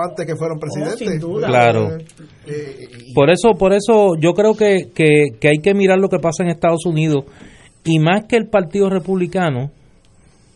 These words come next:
Speaker 3: que yo creo que es un fenómeno extraño, ¿no? Pero no es extraño si uno lo compara con otros partidos conservadores. Hay que ver lo que hicieron los conservadores en Alemania y lo que hicieron los conservadores en Italia frente a esas fuerzas en aquel momento nuevas, ¿no?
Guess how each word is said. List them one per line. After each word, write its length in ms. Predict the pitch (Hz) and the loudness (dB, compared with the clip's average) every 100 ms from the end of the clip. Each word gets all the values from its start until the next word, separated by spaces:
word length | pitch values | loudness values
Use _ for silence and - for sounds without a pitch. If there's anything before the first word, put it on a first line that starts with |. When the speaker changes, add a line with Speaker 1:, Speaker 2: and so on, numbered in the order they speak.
| _ | _
Speaker 3:
que 140 | - 117 | -6 -4
yo 120 | 117 | -2
creo 160 | 139 143 | -2 -2
que 80 | 143 | -2
es 60 | |
un 160 | 139 139 | -4 -4
fenómeno 1160 | 151 127 135 135 131 123 113 107 104 107 110 113 117 | -4 -4 -4 -6 -4 -6 -6 -6 -8 -10 -12 -12 -12
extraño, 560 | - - 135 127 110 101 | -10 -6 -4 -2 -4 -4
¿no? 160 | 139 - _ _ _ _ _ _ _ | -8 -10 _ _ _ _ _ _ _
Pero 160 | 139 160 | -4 -2
no 240 | 190 277 | -2 -2
es 80 | 320 | -4
extraño 420 | - 311 330 294 | -6 -4 -4 -4
si 100 | 269 | -6
uno 140 | 277 | -6
lo 80 | 269 | -4
compara 400 | 247 233 254 254 | -6 -4 -2 -2
con 220 | 240 202 | 0 0
otros 240 | 202 220 226 | 0 -2 0
partidos 400 | 226 214 220 220 | -2 0 0 0
conservadores. 760 | 214 190 196 180 170 190 175 - | -2 -2 0 0 0 0 -2 -6
Hay 500 | - - - _ _ | -18 -20 -20 _ _
que 100 | - | 0
ver 100 | 180 | 2
lo 120 | 185 165 | 2 2
que 80 | |
hicieron 240 | 165 180 175 | 0 0 0
los 100 | 165 | 0
conservadores 640 | 160 143 147 135 135 160 | -2 0 0 2 2 0
en 60 | 165 | 0
Alemania 520 | 147 135 151 156 127 | 0 0 0 0 0
y 40 | |
lo 100 | 117 110 | -4 -6
que 60 | |
hicieron 260 | 113 131 147 | -4 -2 -2
los 120 | 151 | -2
conservadores 560 | 151 131 139 131 139 143 | -2 -2 0 0 0 0
en 60 | |
Italia 320 | 135 135 139 135 | -2 -2 -2 -2
frente 280 | 127 113 113 | -4 -4 -4
a 20 | |
esas 160 | 110 131 | -6 -6
fuerzas 340 | 135 135 139 120 - - _ _ | -6 -6 -6 -8 -12 -20 _ _
en 80 | 113 | -6
aquel 180 | 110 123 | -2 -2
momento 400 | 127 127 127 123 | -2 -4 -2 -4
nuevas, 380 | 123 123 98 | -2 -2 -2
¿no? 100 | 107 | -6